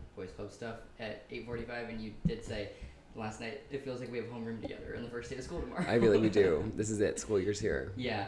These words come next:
Speaker 1: I agree. I was thinking about the summer a lot, too, 'cause I think in the winter, it's, like, widely accepted that you're like,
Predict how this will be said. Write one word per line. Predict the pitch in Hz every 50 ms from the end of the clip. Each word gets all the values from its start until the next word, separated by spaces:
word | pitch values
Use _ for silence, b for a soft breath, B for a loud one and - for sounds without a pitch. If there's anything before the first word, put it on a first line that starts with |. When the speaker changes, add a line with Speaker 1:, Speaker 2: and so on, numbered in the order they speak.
| - -
Speaker 1:
I | 147 196 247
agree. | 262 180 196 190 160
I | 139 147 196
was | 254 285 -
thinking | 294 247 247 240 226
about | 208 196 170 -
the | 156
summer | - - 156 147 147 143
a | 135
lot, | 131 123 123 - -
too, | 143 139
'cause | 143 160
I | 165
think | 202 233
in | 262 247
the | 190
winter, | 139 139 139 143 - - 175 170 175 175 - -
it's, | 147 143 - 143
like, | 135 123 - 117 113
widely | 113 113 120 117 127 123 120 113
accepted | - - - 110 107 - - 127 113
that | 117 113
you're | 117 117 107
like, | 104 104 101